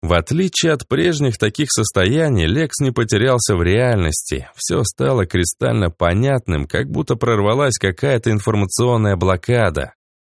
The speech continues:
Девушка оказалась последним маяком, достроившим полную структуру властелина. Во все стороны рванулась энергия инициации мощного мага. В коконе света одна за другой появились все его жены.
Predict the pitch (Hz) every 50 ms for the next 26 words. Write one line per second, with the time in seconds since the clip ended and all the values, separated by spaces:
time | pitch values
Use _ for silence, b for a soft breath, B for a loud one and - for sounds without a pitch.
0 | _ _ _ - 82 85 85 92 131 170 175 160 160 151 - - - 151 143 127
1 | - 117 113 95 90 127 151 151 143 131 117 - - - 87 82 - - 135 156
2 | 156 131 127 123 120 110 104 101 92 87 82 - - 160 160 147 104 82 76 82
3 | 80 82 - - - 156 160 147 131 113 - - 110 92 82 - - 139 147 139
4 | 135 131 123 107 101 - - 92 87 - - - 127 127 120 117 104 90 92 95
5 | 92 87 - - - 101 95 95 104 110 101 92 82 76 64 57 - - _ _
6 | _ _ _ _ _ _ _ - 85 80 82 80 76 - - - - 160 165 143
7 | - - - 160 165 160 160 151 143 135 123 113 104 101 104 104 131 156 151 135
8 | 120 110 - - 92 87 98 127 156 151 135 117 113 123 120 113 110 101 - -
9 | - 120 135 139 127 - - 123 110 107 113 120 117 110 - 110 104 95 95 90
10 | 98 117 135 131 113 90 76 76 - - - - - - - - 135 - - 123
11 | 117 104 90 - - 95 107 139 156 147 123 - - 82 78 76 82 139 160 151
12 | 131 123 127 123 123 123 120 120 139 156 143 113 - 113 113 110 113 123 143 131
13 | 117 107 - - - - 123 123 120 113 101 101 95 82 85 85 107 131 131 113
14 | 87 78 69 62 -